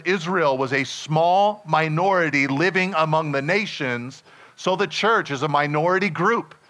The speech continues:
that's called to live among the nations, declaring to them the glories of God. He preached to them of submission to harsh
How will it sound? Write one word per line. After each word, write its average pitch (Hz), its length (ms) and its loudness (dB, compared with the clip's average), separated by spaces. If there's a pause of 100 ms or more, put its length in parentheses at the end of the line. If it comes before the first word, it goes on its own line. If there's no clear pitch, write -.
(320)
that's 143 220 -2
called 170 280 0
to 180 80 0
live 170 540 2
among 156 320 0
the 160 100 0
nations, 170 540 -2
declaring 180 600 0
to 151 100 -6
them 120 180 -2
the 123 80 -4
glories 131 420 -2
of 143 120 -6
God. 170 400 -2 (960)
He 160 120 -2
preached 185 500 -2
to 185 100 2
them 156 200 2
of 151 140 0
submission 147 880 -2
to 143 160 -4
harsh 190 720 0